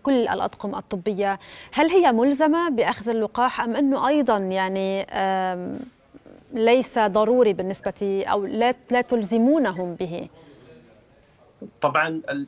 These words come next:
Speaker 2: اللقاح سوف يوف-، يوفر بشكل مجاني للجميع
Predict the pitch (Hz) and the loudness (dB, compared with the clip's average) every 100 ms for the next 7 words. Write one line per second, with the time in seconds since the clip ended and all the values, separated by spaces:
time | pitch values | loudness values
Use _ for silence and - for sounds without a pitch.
0 | 143 139 139 - 147 135 - - 135 123 | -6 -6 -8 -2 -2 -2 -8 -12 -10 -6
1 | 120 123 117 - 117 131 127 - 92 - | -6 -6 -8 -8 -2 0 -2 -6 -8 -8
2 | 101 117 - 117 113 110 101 113 107 104 | -8 -8 -6 -6 -4 -4 -4 0 0 0
3 | 104 104 101 104 98 82 | -4 -6 -10 -12 -12 -12